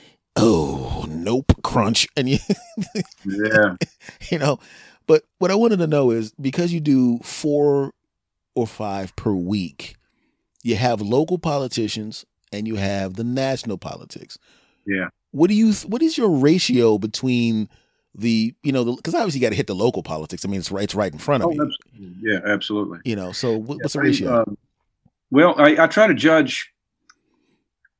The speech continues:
Speaker 2: It's a hundred percent of what people are talking about, whether it's local or whether it's national.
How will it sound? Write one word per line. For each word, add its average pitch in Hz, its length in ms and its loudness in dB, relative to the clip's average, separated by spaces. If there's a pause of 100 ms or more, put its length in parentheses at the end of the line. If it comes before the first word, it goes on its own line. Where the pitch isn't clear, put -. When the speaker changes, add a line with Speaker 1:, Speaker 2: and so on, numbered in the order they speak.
(2750)
Speaker 2:
It's 135 160 0
a 131 60 -2
hundred 185 320 2
percent 160 320 2
of 98 60 0
what 120 180 2
people 120 260 4
are 92 60 2
talking 113 400 2
about, 85 240 -2
whether 98 180 2
it's 90 140 -2
local 101 320 0
or 90 60 -4
whether 87 240 -4
it's 76 120 -16
national. 85 460 -10